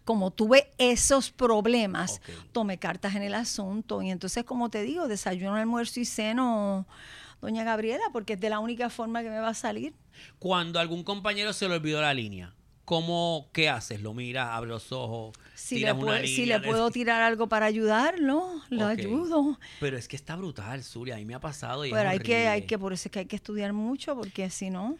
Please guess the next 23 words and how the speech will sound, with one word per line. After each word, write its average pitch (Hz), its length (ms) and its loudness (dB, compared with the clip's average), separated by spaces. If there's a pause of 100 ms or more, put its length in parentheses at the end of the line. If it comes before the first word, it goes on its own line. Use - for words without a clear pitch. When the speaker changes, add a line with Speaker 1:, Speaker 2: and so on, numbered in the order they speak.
(100)
Speaker 2:
¿Sabes 170 380 0
qué 226 140 0
me 240 80 -4
ha 226 60 0
pasado 233 260 -2
a 247 80 -2
mí? 269 100 -2
Yo 190 100 -2
creo 175 140 -2
que 196 120 -4
yo 170 100 -2
le 165 80 -2
he - 20 -6
dicho 185 240 -4
aquí, 185 280 2
ahí 160 160 2
tenemos 175 340 -2
una 185 160 2
fanática 170 420 4
que 165 100 2
siempre 151 340 0
viene 175 180 4
aquí, 160 420 0